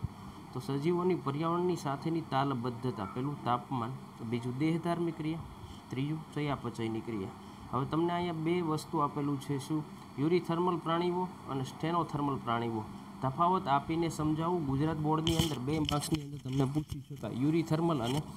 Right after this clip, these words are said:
સ્ટેનોથર્મલ. યુરીથર્મલ હોય વધુ તાપમાને સક્રિય હોય, સ્ટેનોથર્મલ એ ઓછા તાપમાને સક્રિય હોય. આ વધુ તાપમાને એની વૃદ્ધિ થાય અને વિકાસ થાય. ઉદાહરણ તરીકે ચામાચીડિયું. સ્ટેનોથર્મલ એટલે શું?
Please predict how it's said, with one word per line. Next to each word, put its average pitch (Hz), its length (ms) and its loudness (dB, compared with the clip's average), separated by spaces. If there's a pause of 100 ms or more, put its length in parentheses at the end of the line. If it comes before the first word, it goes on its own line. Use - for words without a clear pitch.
(240)
સ્ટેનોથર્મલ. 120 680 0 (400)
યુરીથર્મલ 180 600 2
હોય 170 200 4
વધુ 147 180 2
તાપમાને 160 600 0 (160)
સક્રિય 143 500 0
હોય, 135 140 -2 (400)
સ્ટેનોથર્મલ 165 720 0
એ 170 60 2 (120)
ઓછા 165 280 -4
તાપમાને 151 460 0
સક્રિય 110 440 -2
હોય. 113 120 -6 (400)
આ 113 140 4
વધુ 131 220 4
તાપમાને 170 460 2
એની 170 180 2
વૃદ્ધિ 175 300 2
થાય 156 260 2
અને 139 80 0
વિકાસ 139 380 2 (100)
થાય. 120 160 -2 (140)
ઉદાહરણ 156 400 2
તરીકે 135 280 -2 (120)
ચામાચીડિયું. 135 640 0 (400)
સ્ટેનોથર્મલ 170 680 0
એટલે 170 220 -2
શું? 151 200 -2